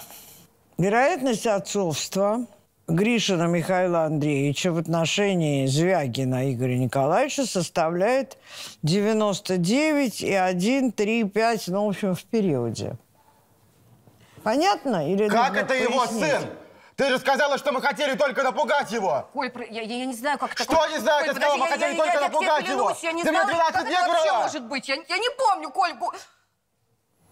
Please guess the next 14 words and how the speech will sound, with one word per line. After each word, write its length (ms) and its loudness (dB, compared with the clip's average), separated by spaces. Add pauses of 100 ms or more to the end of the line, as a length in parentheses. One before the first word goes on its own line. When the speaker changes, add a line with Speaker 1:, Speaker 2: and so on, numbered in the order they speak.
(560)
Speaker 3:
Господи, 460 -4
а 180 0
что 140 -4
Speaker 1:
Так 100 0
Speaker 3:
тебе 100 2
Speaker 1:
вы 80 4
Speaker 3:
говорить-то? 80 0
Speaker 1:
просто 280 0
пришли 480 0
суду 440 0
и 420 0
ответчику 600 -2
голову 380 0
морочить? 840 -4